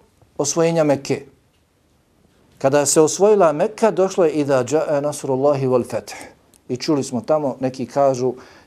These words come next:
je li feth, osvojenje Mekke. Nasr, Hudejbija,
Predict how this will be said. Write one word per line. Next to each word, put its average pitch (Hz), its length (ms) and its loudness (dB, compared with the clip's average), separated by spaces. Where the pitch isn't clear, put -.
je 127 120 0
li 123 120 -2
feth, 160 300 -2
osvojenje 127 500 0
Mekke. 110 320 -10
Nasr, 147 380 0
Hudejbija, 123 640 0